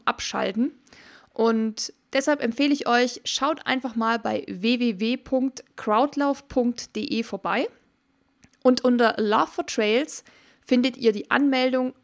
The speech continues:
zu diesem gemeinsamen virtuellen Run. Und wenn ihr noch Run Skills zehn bei der Anmeldung mit eingebt,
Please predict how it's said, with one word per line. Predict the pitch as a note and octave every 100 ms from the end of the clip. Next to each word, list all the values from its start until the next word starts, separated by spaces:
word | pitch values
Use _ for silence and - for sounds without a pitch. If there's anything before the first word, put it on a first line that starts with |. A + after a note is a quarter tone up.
| -
zu | - D#4+ D4+
diesem | C#4 C4 B3+
gemeinsamen | A#3 G3+ G#3+ C#4 C4+ B3 G#3+
virtuellen | A3 B3+ - G3+ G3
Run. | G#3+ B3+ G#4 - - - - -
Und | A3
wenn | A3 A3+
ihr | A#3+
noch | G#3+ G#3 -
Run | G3+ G#3+ C4+
Skills | - - A3+ G3+ - - -
zehn | - D4+ G#3 B3+ G#4 _ _ _ _ _ _
bei | A3
der | G#3+ -
Anmeldung | A#3 A3 G#3
mit | G3 -
eingebt, | A#3 D4 D4 D4 -